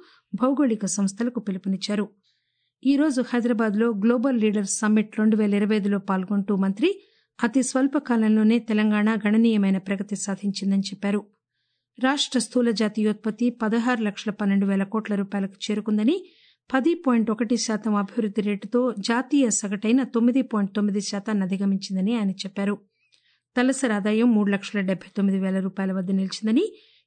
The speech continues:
ఇది జాతీయ సగటు కంటే ఒకటి పాయింట్ ఎనిమిది రెట్లు ఎక్కువని కూడా శ్రీధర్ బాబు చెప్పారు. గత పద్దెనిమిది నెలల్లోనే రాష్ట్రం మూడు లక్షల కోట్ల రూపాయలకు మించి పెట్టుబడులు ఆకర్షించిందని కూడా ఆయన తెలియజేశారు.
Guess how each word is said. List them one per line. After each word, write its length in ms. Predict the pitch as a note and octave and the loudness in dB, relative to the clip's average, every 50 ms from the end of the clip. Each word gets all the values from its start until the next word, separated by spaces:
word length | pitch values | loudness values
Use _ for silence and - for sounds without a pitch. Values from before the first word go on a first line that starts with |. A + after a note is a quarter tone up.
| _ | _
ఇది 180 | B3+ A#3 C4 A#3+ F#3+ - | 0 2 2 0 0 0
జాతీయ 340 | B3 B3+ C4+ C4+ D#4 D4 C#4 A#3+ | 0 0 0 2 2 2 2 2
సగటు 360 | - - A3 G#3+ A3 A3+ G#3+ - | 0 -2 -4 -4 -4 -6 -4 -2
కంటే 260 | A3 G#3+ G#3 A#3 A3+ A3 | -2 -2 0 0 0 0
ఒకటి 320 | G#3+ G#3+ B3+ A#3+ - C#4 | 0 -2 -2 0 0 0
పాయింట్ 380 | C4+ C#4 - A3 G#3 G3 G3+ A3 | 0 0 -2 -2 -2 -2 -2 0
ఎనిమిది 280 | G3+ G#3 G3+ G3 F#3 G3+ | 2 2 2 2 0 0
రెట్లు 280 | G#3 G3+ G#3 - G#3 F#3+ | -2 -2 -2 -2 -4 -4
ఎక్కువని 300 | - - G#3 G3+ G3 F#3+ G3 G3 | -4 -2 -2 0 0 0 0 -2
కూడా 140 | F#3+ B3+ D4+ | -2 -2 -2
శ్రీధర్ 380 | C#4 - G3+ F3+ F#3+ F#3 E3+ F#3+ | -2 -4 -4 -4 -4 -4 -4 -6
బాబు 160 | F#3 F3+ F#3 - - | -6 -6 -6 -6 -8
చెప్పారు. 340 | F#3+ - G3+ G3 G3+ G3+ - - _ _ _ _ _ _ _ _ _ _ _ _ | -8 -6 -4 -2 -2 -4 -4 -8 _ _ _ _ _ _ _ _ _ _ _ _
గత 180 | G#3 A3 G#3+ A3 G#3 G#3+ | -2 -2 0 -2 -4 -2
పద్దెనిమిది 380 | A3+ A3 A3 - C4+ B3+ A#3+ A3+ | -2 -4 -2 0 2 4 4 4
నెలల్లోనే 540 | G#3 G3+ G3+ G3+ G#3 G#3 G3+ G3+ G#3 A3+ A#3+ A#3+ - G#3 | 4 4 2 2 2 2 2 2 2 2 2 0 0 0
రాష్ట్రం 420 | G#3 G3+ G3+ - - - B3 D4+ F4+ - - _ _ _ _ _ _ _ _ - | -2 -2 -2 -4 -2 0 0 0 0 -2 -8 _ _ _ _ _ _ _ _ 2
మూడు 200 | A#3 C4 C#4+ C4 | 2 2 4 2
లక్షల 340 | C4+ B3 A#3+ - - A3+ A3 G#3+ G#3+ | 0 0 -2 -4 -4 -2 -2 -2 -2
కోట్ల 340 | - A#3+ B3+ B3+ - B3 A3+ | -2 -2 -2 0 0 0 0
రూపాయలకు 440 | G#3+ G3 - G3+ G3 F#3+ F#3 - G3+ | 0 -2 -2 -2 -2 -2 -2 0 0
మించి 260 | A3 A#3 A#3 - A3+ | 2 2 2 0 -2
పెట్టుబడులు 500 | - G#3+ G#3 - G#3+ G3 G#3 G3 G3 F#3+ | -4 -6 -6 -4 -4 -4 -2 -2 -2 -2
ఆకర్షించిందని 640 | F#3+ - G3 - - G3 F#3+ - - F#3+ F#3+ F#3 F3+ | -4 -4 -6 -6 -4 -4 -6 -4 -2 -2 -2 -2 -4
కూడా 180 | F3+ G3+ G3+ C#4 | -4 -4 -2 0
ఆయన 160 | D4 B3 G3 | 0 0 0
తెలియజేశారు. 640 | F3+ - F3+ E3+ F3 E3+ - F#3 F3+ - - G3+ G3+ | -2 -2 -4 -4 -4 -6 -6 -6 -6 -4 -4 -2 -4